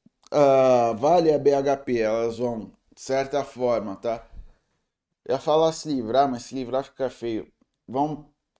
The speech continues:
ficar fora desse, é, desse ativo que tá gerando custo pra empresa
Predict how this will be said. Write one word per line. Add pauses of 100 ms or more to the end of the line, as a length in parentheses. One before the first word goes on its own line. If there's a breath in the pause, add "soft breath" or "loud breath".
(360)
ficar
fora
desse, (680)
é,
desse
ativo
que
tá
gerando
custo
pra
empresa